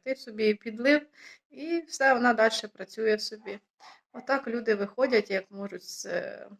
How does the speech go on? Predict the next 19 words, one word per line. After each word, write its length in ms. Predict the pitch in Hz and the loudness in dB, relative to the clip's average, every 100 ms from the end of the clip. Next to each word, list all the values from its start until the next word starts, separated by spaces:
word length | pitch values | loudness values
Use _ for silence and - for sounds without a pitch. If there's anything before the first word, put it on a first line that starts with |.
| _ | _
положення. 640 | 202 208 262 277 254 247 240 _ _ _ _ _ _ _ _ _ _ _ _ | 0 4 4 2 0 0 -2 _ _ _ _ _ _ _ _ _ _ _ _
Ще 160 | 254 | -4
хотіла 340 | 254 247 226 214 | -4 0 2 2
вас 200 | 208 202 | -2 -10
запитати, 540 | 208 202 190 190 - - | -16 -12 -4 -4 -4 -2
коли 180 | 214 | 2
ви 120 | 285 294 | 2 0
святкуєте 600 | 208 - - 220 - 196 | -12 -12 0 0 0 -8
Різдво? 500 | 190 180 170 180 - _ _ _ _ _ _ | -10 -18 -12 -12 -12 _ _ _ _ _ _
Ми, 200 | 208 247 | -4 2
е, 300 | 320 277 208 202 | 2 2 -2 -6
завжди 360 | 202 202 262 | -14 -2 0
Різдво 360 | 247 214 202 226 | 0 -2 -4 -4
святкували 520 | - - - 196 185 | -4 -18 -8 -6 -6
сьомого 400 | 185 190 180 180 | -8 -14 -16 -18
січня, 460 | 180 269 311 - 208 | -14 -8 -8 -8 -14
шостого 380 | 214 _ 208 196 | -14 _ -10 -10
січня 380 | - - - | -14 -20 -20
святвечір, 680 | - 98 - 220 302 302 269 | -16 -16 -4 0 0 0 -12